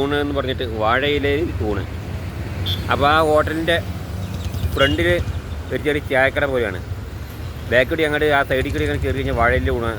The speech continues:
അവിടെ ചെന്ന് കഴിഞ്ഞാൽ അവിടെ നമുക്കിരുന്ന് ഭക്ഷണം കഴിക്കാം. അവിടെയാണ് അതിൻ്റെ മെയിൻ റെസ്റ്റോറന്റ് ഇത്.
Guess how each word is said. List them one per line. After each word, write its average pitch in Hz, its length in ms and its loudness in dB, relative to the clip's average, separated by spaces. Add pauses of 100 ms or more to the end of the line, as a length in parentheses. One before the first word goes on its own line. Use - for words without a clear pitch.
(140)
അവിടെ 120 180 2 (100)
ചെന്ന് 123 200 -2
കഴിഞ്ഞാൽ 120 260 0 (1000)
അവിടെ 143 180 4
നമുക്കിരുന്ന് 143 360 0
ഭക്ഷണം 135 280 0
കഴിക്കാം. 123 300 2
അവിടെയാണ് 127 280 2
അതിൻ്റെ 127 220 0 (160)
മെയിൻ 123 160 0 (260)
റെസ്റ്റോറന്റ് 123 440 -2
ഇത്. 110 100 -2